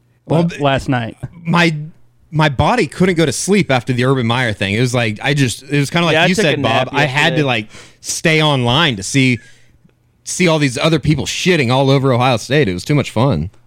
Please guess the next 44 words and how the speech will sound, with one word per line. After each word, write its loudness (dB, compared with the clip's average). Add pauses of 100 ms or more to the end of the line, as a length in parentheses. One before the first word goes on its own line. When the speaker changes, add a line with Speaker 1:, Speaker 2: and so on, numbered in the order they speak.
(220)
Speaker 2:
Or 0
the 2
Ohio 0
<laughs> -
State -2
supporters, 0
like -2
that -2
guy 2
from 0
Bucknuts. -4 (540)
Speaker 1:
Oh, 2
Speaker 3:
Oh, 0
my -2
Speaker 1:
taking 0
Speaker 3:
God. 0
Speaker 1:
shots 0
at -2
Nicole 0
Ar-, 0
Auerbach 0
or -2
whatever. 2 (100)
Speaker 3:
Oh, 2
my -2 (100)
Speaker 1:
What 0
an 2
Speaker 3:
God. 2
Speaker 1:
idiot. -2 (420)
What 2
an 4
idiot. 0
Speaker 3:
I 2
will 2
say 0
this. -2
I -2
mean, 0
like, -4
we're 2
not 0 (360)
void 2
of -2
idiots, -4